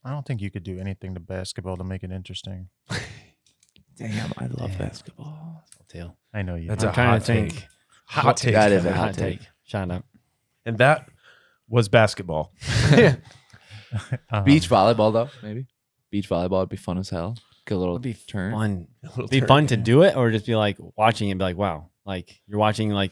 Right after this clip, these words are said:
Speaker 2: What would
Speaker 3: that,
Speaker 2: make
Speaker 3: uh,
Speaker 2: it better? Yeah, like, what sport would become better because you have to drink alcohol?
Speaker 1: Could be
Speaker 4: Hmm.
Speaker 1: hockey.
Speaker 4: Could be.
Speaker 1: Trying to skate drunk.
Speaker 2: I could see hockey being pretty.
Speaker 4: They would be even more reckless with their,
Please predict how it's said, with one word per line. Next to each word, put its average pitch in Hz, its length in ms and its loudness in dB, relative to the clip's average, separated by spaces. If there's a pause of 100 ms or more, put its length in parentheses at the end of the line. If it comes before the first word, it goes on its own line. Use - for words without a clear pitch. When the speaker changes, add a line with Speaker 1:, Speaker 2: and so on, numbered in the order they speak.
Speaker 2:
What 151 140 4
would 131 80 8
Speaker 3:
that, 131 40 8
Speaker 2:
make 139 160 4
Speaker 3:
uh, 120 40 4
Speaker 2:
it 104 120 2
better? 110 320 2
Yeah, 101 220 0
like, 90 160 -2
what 110 140 2
sport 127 200 2
would 104 100 0
become 104 360 -6
better 92 300 0
because 85 420 -6
you 90 100 -8
have 92 340 -6
to 87 80 -8
drink 85 220 -8
alcohol? 82 480 -10 (480)
Speaker 1:
Could 120 120 -12
be 117 100 -6
Speaker 4:
Hmm. 80 80 -10
Speaker 1:
hockey. 92 460 -6 (840)
Speaker 4:
Could 131 280 -6
be. 78 260 -10 (480)
Speaker 1:
Trying 110 220 -8
to 107 40 -8
skate 107 460 -10 (340)
drunk. 101 480 -12 (220)
Speaker 2:
I 95 120 2
could - 100 -12
see 139 160 -2
hockey 95 320 -2
being 87 240 -4
pretty. 85 280 -4
Speaker 4:
They 104 120 -6
would 110 180 -4
be 104 180 -4
even 107 220 -2
more 104 380 2
reckless 87 500 -4
with 80 140 -6
their, 78 160 -6